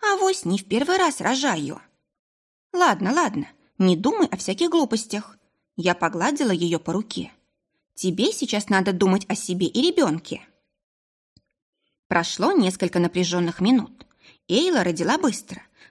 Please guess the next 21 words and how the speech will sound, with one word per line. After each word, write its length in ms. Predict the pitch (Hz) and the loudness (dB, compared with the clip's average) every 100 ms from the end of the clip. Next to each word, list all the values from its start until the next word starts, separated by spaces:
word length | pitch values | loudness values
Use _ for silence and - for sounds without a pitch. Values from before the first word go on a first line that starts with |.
| - | -4
за 180 | 175 | 0
две 200 | 185 170 | 2 0
потуги. 540 | 175 247 - 170 - - _ _ _ _ | 0 -2 -2 -4 -6 -20 _ _ _ _
И 80 | 359 | 0
вот 220 | 403 403 | 0 0
я 180 | 185 180 | 2 2
уже 180 | 185 175 | 2 0
держу 380 | 175 180 240 | 0 0 2
на 140 | 320 240 | 4 4
руках 360 | 185 - 170 | 2 0 0
маленькую, 580 | 156 208 277 175 - - _ _ | 0 0 2 -2 -6 -18 _ _
но 120 | 185 | -2
крепкую 420 | 190 190 185 - 190 | 2 2 0 0 0
девочку. 540 | 240 180 - - - _ _ _ _ _ - | 0 -2 -8 -12 -16 _ _ _ _ _ -4
По 100 | 190 | -2
традиции 600 | - 156 180 392 - 190 | 0 -2 0 -2 -2 -4
положила 540 | 185 165 156 247 320 | -2 -2 0 0 0
её 280 | 226 175 185 | 0 2 4
матери 380 | 180 165 165 156 | 4 2 -2 0
на 120 | 240 | 0
живот. 460 | 330 302 - _ | 0 -4 -8 _